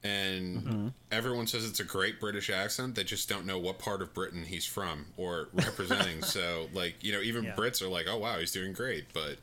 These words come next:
Speaker 1: you know, Keanu Reeves, however, just day late, dollar short. Accent coach failed him hard.
Speaker 3: I'm, I'm a huge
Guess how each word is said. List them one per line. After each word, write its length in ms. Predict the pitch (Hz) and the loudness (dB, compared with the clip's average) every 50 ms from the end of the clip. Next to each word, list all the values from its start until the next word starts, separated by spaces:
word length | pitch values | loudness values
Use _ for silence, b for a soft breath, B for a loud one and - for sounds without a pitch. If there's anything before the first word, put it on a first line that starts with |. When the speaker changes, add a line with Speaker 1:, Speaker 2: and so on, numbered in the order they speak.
| - - - | -14 -10 -6
Speaker 1:
you 100 | 101 95 | -4 -4
know, 80 | 87 | -2
Keanu 320 | 85 - 147 156 151 120 101 | -2 -2 -2 -2 0 0 0
Reeves, 240 | 101 107 107 104 - | 2 2 2 2 0
however, 260 | 90 85 85 82 82 | 0 0 0 0 -2
just 440 | 78 90 85 82 78 - - - B B B B B B B B B B B B B B B B B B B B - - - - - - - - - - - - | -2 -2 -2 -2 -2 -4 -6 -8 B B B B B B B B B B B B B B B B B B B B -20 -20 -20 -20 -20 -20 -20 -20 -20 -20 2 6
day 140 | - 117 117 | 8 8 8
late, 220 | 113 113 110 104 | 8 4 2 2
dollar 260 | - 104 101 98 92 85 | 2 2 2 2 2 2
short. 440 | - - 101 90 82 78 71 - B B B B B B - | 2 2 2 2 0 0 -2 -4 B B B B B B 0
Accent 380 | 95 98 104 - - 107 101 - | 0 2 2 2 0 0 0 0
coach 420 | - 110 101 101 92 - - - | 0 0 0 0 0 0 0 0
failed 320 | - - 87 87 87 82 85 | 2 2 2 2 2 0 0
him 360 | 90 87 85 80 78 76 - - - - | -2 -2 -2 -2 -4 -6 -10 -12 -14 -12
hard. 480 | - - 92 82 82 78 78 78 76 - b b b b b b b b b b b b b b b b b - - - - - | -8 -4 -2 -2 -2 -2 -4 -4 -6 -10 b b b b b b b b b b b b b b b b b -20 -20 -8 8 10
Speaker 3:
I'm, 160 | 208 269 269 | 10 10 12
I'm 180 | - 208 247 254 | 10 10 12 12
a 40 | 185 | 10
huge 800 | - - 190 190 185 175 151 135 120 110 - - - - - | 8 8 6 6 8 8 6 4 0 -2 -2 -2 -2 -4 -6